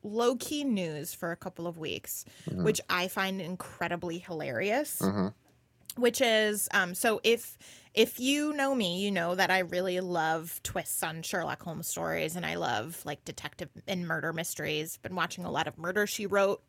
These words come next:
Speaker 1: in
Speaker 2: Mm-hmm.
Speaker 1: quarantine. I watched all of the Marple show. Like, I'm into it, right?
Speaker 2: Right.
Speaker 1: Um, so I was really excited to learn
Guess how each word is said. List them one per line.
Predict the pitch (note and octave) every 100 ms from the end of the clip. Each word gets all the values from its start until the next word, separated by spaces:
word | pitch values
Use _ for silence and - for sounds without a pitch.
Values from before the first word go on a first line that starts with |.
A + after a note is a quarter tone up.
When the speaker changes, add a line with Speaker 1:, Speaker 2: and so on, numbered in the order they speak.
| -
Speaker 1:
in | F#3
Speaker 2:
Mm-hmm. | F#3
Speaker 1:
quarantine. | - G3+ G3+ G3 G3+ F#3+
I | F3+
watched | D#3 C3+ -
all | - E3+ G3+
of | F#3+
the |
Marple | G3 F3+ E3+ - E3+
show. | E3+ F3+ D#3+ -
Like, | D#3+ - - - - - - _
I'm | G#3+ A3+
into | G#3+ F#3
it, | D#3+ - -
right? | F3 F3+ G#3 - - -
Speaker 2:
Right. | F#3+ F#3 - -
Speaker 1:
Um, | A3+ A#3 A3 G#3 F#3+ F3 - -
so | - C4 A#3 A3 G#3+ G#3+ G#3 -
I | A3+
was | C4+ C4
really | A#3 A3
excited | A3 G#3 F#3+ G3
to | G3
learn | G3+ F3+ F3 F3 F3+